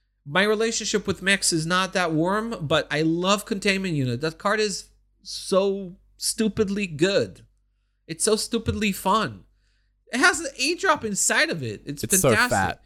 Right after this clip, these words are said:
Speaker 2: It's so fat, Zach.
Speaker 1: It's, it's the fattest mech. Like, it's got a big
Speaker 2: <laughs>
Speaker 1: butt. It's got a huge butt. So yeah, I think this is, this might be a direction, 'cause,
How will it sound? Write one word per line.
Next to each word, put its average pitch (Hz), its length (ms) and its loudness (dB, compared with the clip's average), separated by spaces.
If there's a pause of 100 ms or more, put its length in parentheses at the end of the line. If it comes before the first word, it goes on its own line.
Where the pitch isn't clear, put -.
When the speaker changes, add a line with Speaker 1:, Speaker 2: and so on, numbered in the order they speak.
(140)
Speaker 2:
It's - 140 -4
so 160 220 4
fat, 95 400 -4
Zach. - 360 0 (360)
Speaker 1:
It's, - 480 0
it's 208 220 2
the 127 160 2
fattest 175 580 0
mech. 131 380 -4 (680)
Like, 254 160 4
it's - 120 2
got 220 200 4
a - 40 0
big 160 380 2
Speaker 2:
<laughs> - 20 -12
Speaker 1:
butt. 139 220 0 (680)
It's - 80 -20
got 160 160 0
a 143 60 6
huge 156 460 -2
butt. 139 360 0 (380)
So - 180 -6
yeah, 269 280 2
I 190 160 -2
think 220 420 -4
this 185 260 2
is, 214 300 -2
this - 240 0
might 202 240 0
be 214 140 -2
a 202 40 2
direction, 190 440 -2
'cause, 151 240 0